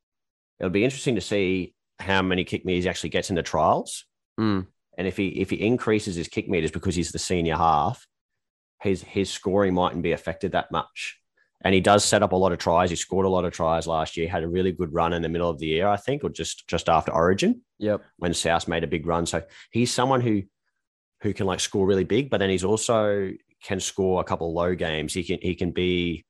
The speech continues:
Speaker 1: you know, out of some games. He's not really involved if he doesn't get, if they don't get possession.
Speaker 2: Yep.
Speaker 1: So he's, he's a bit of a risk, but I, I do like him. Maybe after the tough start, tough start to the season,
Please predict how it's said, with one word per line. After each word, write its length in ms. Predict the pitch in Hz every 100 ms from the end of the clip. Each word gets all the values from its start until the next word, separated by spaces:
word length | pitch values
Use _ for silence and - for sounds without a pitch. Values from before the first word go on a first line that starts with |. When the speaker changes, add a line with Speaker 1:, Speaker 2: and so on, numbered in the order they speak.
| _ _ _
Speaker 1:
you 80 | 82
know, 140 | 87 -
out 220 | 80 90
of 100 | 98
some 240 | - 101 92
games. 340 | 95 131 117
He's 160 | 87 92
not 200 | 85 -
really 240 | 92 87
involved 500 | 85 85 82 87 101
if 60 | 87
he 80 | 85
doesn't 240 | 82 90
get, 160 | 85 -
if 160 | 90 -
they 100 | 85
don't 200 | 85 87
get 120 | 80
possession. 560 | - 80 71 131 190 - _ _ _
Speaker 2:
Yep. 260 | 107 98 - _ -
Speaker 1:
So 340 | 98 95 92
he's, 220 | 90 101
he's 180 | - 107
a 60 | 101
bit 140 | 107
of 80 | 104
a 40 |
risk, 340 | 90 110 139 - - _ _ _ _ _ _ _
but 240 | 95 87 - _ _ _ _ _ _ _ -
I, 380 | 101 104 98 110
I 40 |
do 160 | 139 117
like 240 | 101 117
him. 300 | 165 160 156 - _ _ _
Maybe 320 | 107 123 139
after 220 | 135 123 117
the 80 |
tough 240 | 98 107 -
start, 260 | 107 104 - _ -
tough 180 | 104 -
start 340 | - 95 -
to 80 | 92
the 60 |
season, 480 | 85 95 98 95 87